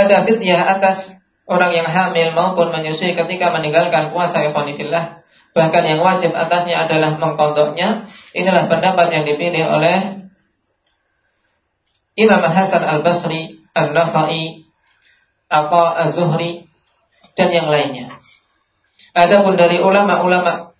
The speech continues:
zaman sekarang, itulah yang dipilih oleh Syekh Mukbil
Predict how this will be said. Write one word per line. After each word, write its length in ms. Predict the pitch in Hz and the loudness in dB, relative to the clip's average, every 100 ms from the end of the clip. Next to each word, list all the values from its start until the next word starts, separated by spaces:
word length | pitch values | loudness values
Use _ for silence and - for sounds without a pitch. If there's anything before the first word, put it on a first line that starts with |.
| _ _ | _ _
zaman 400 | 170 165 170 160 | -4 0 0 -2
sekarang, 560 | 160 160 165 190 220 - _ _ _ _ _ _ _ _ _ _ _ _ _ - | -2 2 2 2 -2 -10 _ _ _ _ _ _ _ _ _ _ _ _ _ -10
itulah 320 | - 196 175 | 0 0 2
yang 80 | 165 | 0
dipilih 320 | 160 190 165 | 0 2 2
oleh 120 | 160 | 2
Syekh 160 | 160 151 | -2 -2
Mukbil 580 | 185 180 170 170 - | -2 -2 -2 -2 -4